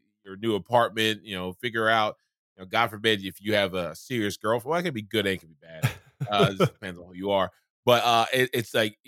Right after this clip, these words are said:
Speaker 1: getting your home life figured out. It, it's so much going on to
Speaker 2: That's what Kyle Pitts was mentioning, like, in, in that, uh, quote about the night day. He was like, "I just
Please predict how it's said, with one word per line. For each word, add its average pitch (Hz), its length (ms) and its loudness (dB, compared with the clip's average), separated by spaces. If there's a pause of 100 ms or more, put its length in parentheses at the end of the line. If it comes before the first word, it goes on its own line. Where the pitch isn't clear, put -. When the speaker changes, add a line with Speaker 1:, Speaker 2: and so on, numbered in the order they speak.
Speaker 1:
getting 139 240 0
your 113 100 0
home 127 300 2
life 131 260 6
figured 131 240 2
out. 127 360 6
It, 120 160 -4
it's - 280 -8
so 185 320 -2
much 165 340 0
going 123 380 2
on 104 440 -2 (480)
to 107 360 2
Speaker 2:
That's 165 200 4
what 226 140 6
Kyle 208 300 8
Pitts 170 320 4
was 139 180 6
mentioning, 117 480 4
like, 117 240 4
in, 139 260 6
in 143 180 6
that, 131 340 4
uh, 135 180 4
quote 120 460 4
about 120 200 6
the 120 60 2
night 120 240 4
day. 113 140 4
He 135 80 6
was 139 120 6
like, 139 220 8
"I 120 120 6
just 190 260 4